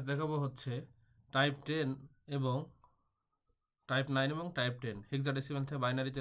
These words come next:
রূপান্তর এবং বাইনারি থেকে হেক্সাডেসিমালে রূপান্তর। তো প্রথমে আসি কোশ্চেন ওয়ান। তো আমরা যেটা করব সেটা হচ্ছে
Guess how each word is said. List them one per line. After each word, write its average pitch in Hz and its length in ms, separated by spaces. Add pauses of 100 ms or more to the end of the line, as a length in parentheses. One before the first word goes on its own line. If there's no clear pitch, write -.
রূপান্তর 139 380
এবং 131 200
বাইনারি 113 340
থেকে 139 180 (580)
হেক্সাডেসিমালে 120 680 (400)
রূপান্তর। 104 420 (540)
তো - 40 (100)
প্রথমে 156 280 (100)
আসি 143 180 (460)
কোশ্চেন 135 400
ওয়ান। 127 140 (720)
তো - 40 (100)
আমরা 147 220
যেটা 156 240
করব 143 200 (720)
সেটা 147 260
হচ্ছে 170 340